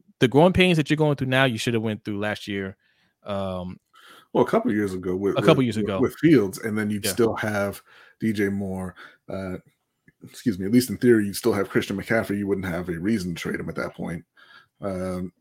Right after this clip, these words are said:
Speaker 2: but now, you know, you had, you traded Cr-, McCaffrey for picks, uh, in part to make up for picks that you traded away for Sam Darnold, uh, pick you used on Matt Corral, picks you traded for Baker Mayfield.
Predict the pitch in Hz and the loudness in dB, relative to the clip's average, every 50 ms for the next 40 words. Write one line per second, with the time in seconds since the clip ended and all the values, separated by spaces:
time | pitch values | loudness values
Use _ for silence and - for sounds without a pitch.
0 | _ _ _ _ _ _ _ - 117 117 98 92 104 104 101 104 101 - 123 104 | _ _ _ _ _ _ _ -2 0 0 0 0 0 -2 -2 -2 -2 0 0 0
1 | 98 101 101 - 98 101 85 80 90 90 - 92 90 98 101 - - 98 92 - | -2 -2 -4 -4 -4 -4 -4 -4 -6 -6 -2 -2 0 0 -2 -4 -6 -8 -8 -8
2 | - - - - 110 107 101 - 104 98 - - - - - 120 113 113 - - | -10 -8 -4 -2 -2 -2 -2 -4 -4 -4 -4 -6 -8 -2 -2 0 0 -2 -4 -8
3 | - - _ _ _ _ _ _ _ _ - 104 101 101 - 107 104 95 - - | -14 -14 _ _ _ _ _ _ _ _ -6 -2 -2 0 0 -2 -4 -4 -4 0
4 | 101 101 98 - - - 113 98 92 98 98 98 95 - 98 92 92 - - - | 0 0 0 0 -2 -4 -4 -2 -2 -2 -2 -2 -2 -2 -2 -2 -4 -6 -10 -10
5 | - 104 98 95 92 90 90 - - 104 92 - - 78 92 92 - 110 101 95 | -6 -4 -4 -2 -2 -4 -4 -4 -4 -4 -4 -4 -6 -6 -8 -4 -2 -2 0 0
6 | 92 87 87 90 92 92 90 - - 92 - - 92 87 87 87 90 90 90 90 | 0 -2 -2 -2 -2 -2 -4 -6 -8 -10 -8 -6 -6 -6 -6 -6 -6 -6 -6 -6
7 | 87 87 82 80 82 85 - _ _ _ _ _ _ _ - 87 85 82 82 85 | -6 -6 -6 -6 -8 -10 -16 _ _ _ _ _ _ _ -8 -6 -6 -6 -4 -6
8 | 85 80 - - 101 90 - 92 90 87 87 87 80 90 87 87 90 87 90 90 | -6 -6 -6 -6 -6 -6 -4 -6 -6 -6 -6 -6 -6 -6 -6 -4 -4 -6 -6 -8
9 | - - - 92 90 87 87 87 87 87 87 85 80 - 90 87 - 85 82 - | -10 -8 -6 -6 -6 -4 -6 -6 -6 -6 -6 -8 -6 -6 -8 -8 -8 -10 -8 -6
10 | 87 82 82 - - 87 78 85 95 87 82 78 82 90 92 85 - - 85 85 | -6 -6 -6 -6 -8 -10 -8 -6 -8 -6 -6 -6 -6 -6 -6 -6 -6 -8 -8 -8
11 | 80 | -10